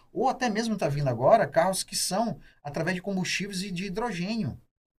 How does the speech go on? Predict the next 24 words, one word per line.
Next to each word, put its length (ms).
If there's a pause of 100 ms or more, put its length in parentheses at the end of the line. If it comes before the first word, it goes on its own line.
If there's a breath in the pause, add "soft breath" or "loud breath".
(320)
De, 140
ou 220
eu 80
tô 100
falando 380
de 80
moléculas 580
da 140
água, 500 (520)
que 100
é 60
abundante. 840
Então, 340 (320 loud breath)
existe 420
tanta 380
fonte, 720 (400)
as, 280 (140)
que, 680
como 180
eu 60
disse 340
no 100
início, 420
abundante, 1000